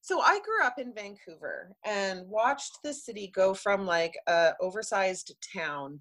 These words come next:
to this global city that has become out of reach for normal people. Um, and I would like to see this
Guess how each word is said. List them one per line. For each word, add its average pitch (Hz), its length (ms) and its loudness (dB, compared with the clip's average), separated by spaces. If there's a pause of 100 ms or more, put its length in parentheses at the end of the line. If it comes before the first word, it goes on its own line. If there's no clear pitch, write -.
to 175 80 -8
this 156 360 -4 (220)
global 196 1120 4 (480)
city 156 680 0 (500)
that 160 420 8
has - 420 -4 (480)
become 202 440 -4
out 254 140 6
of 226 140 -4
reach 202 340 -2
for 190 120 -6
normal 170 340 -4
people. - 580 -4 (580)
Um, 156 500 4 (160)
and 170 160 -2
I 233 540 4
would 220 200 -4
like 196 280 2
to 196 100 -10
see 185 240 -8
this - 500 -4